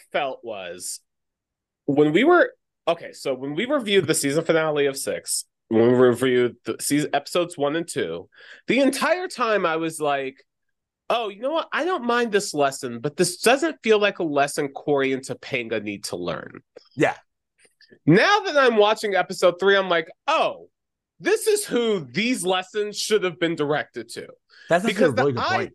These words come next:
Speaker 1: idea that Angela is the one who needs to learn that you are not your mother and you are, you, you're not gonna repeat your mother's mistakes in a relationship is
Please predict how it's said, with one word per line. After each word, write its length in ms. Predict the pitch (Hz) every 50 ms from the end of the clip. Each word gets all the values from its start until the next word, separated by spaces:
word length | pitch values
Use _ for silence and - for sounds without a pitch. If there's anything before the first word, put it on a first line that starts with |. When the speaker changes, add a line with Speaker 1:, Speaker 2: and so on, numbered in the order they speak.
| _ _ -
Speaker 1:
idea 480 | 190 208 220 214 180 151 139 131 127 123 156
that 180 | 151 147 - _ _ -
Angela 680 | 175 196 214 240 240 196 - 165 147 131 120 110 110 - -
is 160 | 165 165 165
the 100 | - 165 156
one 220 | 151 160 151 151 151
who 100 | 160 151
needs 240 | 156 156 147 -
to 100 | - 156
learn 280 | 147 139 147 143 139 135
that 160 | 135 117 -
you 260 | 123 131 165 185 185
are 60 | 180 165
not 220 | 156 160 151 -
your 140 | 139 143 135
mother 460 | 131 131 143 151 147 117 120 110 107 - -
and 160 | 135 135 135
you 140 | 139 156 160
are, 120 | 160 156 147
you, 320 | 156 156 170 180 170 - - 151
you're 160 | 151 165 170
not 160 | 175 175 170 170
gonna 120 | 170 156
repeat 300 | 147 143 - - 165 -
your 120 | 135 151 143
mother's 320 | 143 143 135 139 135 139 135
mistakes 400 | 131 - - 139 135 135 - -
in 60 | 135
a 60 | 123
relationship 840 | 117 120 117 127 143 151 - - 120 107 - - 101 87 85 - - - - - - - - - - - - _ _ _ _ _ _ _ _ -
is 440 | 208 262 302 320 302 269 220 170